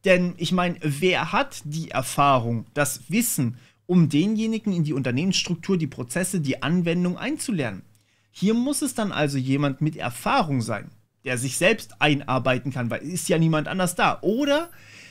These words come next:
jemand, der sich externe Dienstleister einkaufen darf. Bleiben also noch die Dienstleister. Bei denen ist es zwar etwas besser, aber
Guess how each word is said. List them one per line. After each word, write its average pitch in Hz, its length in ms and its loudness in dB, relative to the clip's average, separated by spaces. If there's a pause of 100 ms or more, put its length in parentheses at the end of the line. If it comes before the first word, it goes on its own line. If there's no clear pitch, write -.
(140)
jemand, 226 560 0
der 156 120 2
sich 190 280 -6
externe 160 540 0
Dienstleister 151 760 0
einkaufen 147 720 -2
darf. - 460 -2 (2250)
Bleiben 226 340 2
also 185 180 0
noch 185 180 0
die 165 200 -4
Dienstleister. 123 680 -2
Bei 147 240 2
denen 208 380 2
ist 208 140 -4
es 208 200 -2
zwar - 400 2 (220)
etwas 147 420 -6
besser, 220 400 -2 (500)
aber 196 540 4